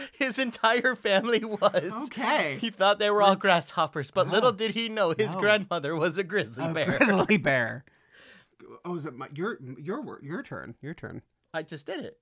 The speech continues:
Speaker 2: Oh,
Speaker 1: Your
Speaker 2: my
Speaker 1: word is
Speaker 2: turn.
Speaker 1: tin.
Speaker 2: Tin?
Speaker 1: Like T I N.
Speaker 2: T I N.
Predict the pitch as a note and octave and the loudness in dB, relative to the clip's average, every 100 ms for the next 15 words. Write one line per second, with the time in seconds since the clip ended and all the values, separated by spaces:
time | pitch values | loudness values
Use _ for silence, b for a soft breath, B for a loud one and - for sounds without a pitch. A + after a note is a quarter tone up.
0 | - A3+ C#3+ A#2+ G3+ G3+ F3+ C#3 A2+ - | -4 0 0 2 2 2 0 -6 -10 -8
1 | G3 G#2+ G2+ _ _ _ - G3+ B3 D4 | -8 -8 -12 _ _ _ -10 -8 -6 -8
2 | _ _ D3 C#3+ B2 - - D#3 - C#3 | _ _ -6 -6 -8 -16 -8 -8 -8 -12
3 | G#2 G2+ - - F3+ D#3 C3+ A#2 | -14 -16 -20 -14 -12 -10 -10 -12